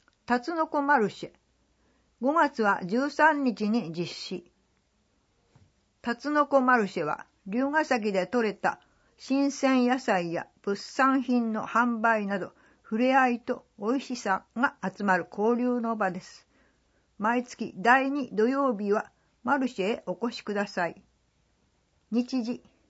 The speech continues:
五月十三日土曜、午前十時から午後一時。場所、三三館前、タツノコ山隣。お楽しみステージ、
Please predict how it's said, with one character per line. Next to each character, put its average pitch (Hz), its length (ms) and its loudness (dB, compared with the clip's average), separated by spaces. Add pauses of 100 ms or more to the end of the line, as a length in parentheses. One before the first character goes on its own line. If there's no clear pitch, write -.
(160)
五 214 160 -2
月 226 340 2
十 214 240 -2
三 240 380 2
日 - 440 -16
土 185 140 0
曜、 202 300 2 (840)
午 277 160 -2
前 202 360 -2
十 247 260 -2
時 151 160 -10
か 165 140 -4
ら 156 140 -4
午 208 140 2
後 202 160 -2
一 185 280 -6
時。 - 160 -18 (840)
場 208 160 2
所、 240 300 -4 (440)
三 254 280 2
三 277 380 4
館 208 200 4 (100)
前、 185 320 2 (440)
タ 190 100 -6
ツ 214 140 -10
ノ 262 140 0
コ 254 160 2
山 226 300 2
隣。 185 460 -2 (1200)
お 208 60 -14
楽 285 300 2
し 294 140 -6
み 269 160 2
ス - 120 -10
テ 247 300 2
ー - 20 -4
ジ、 - 220 -20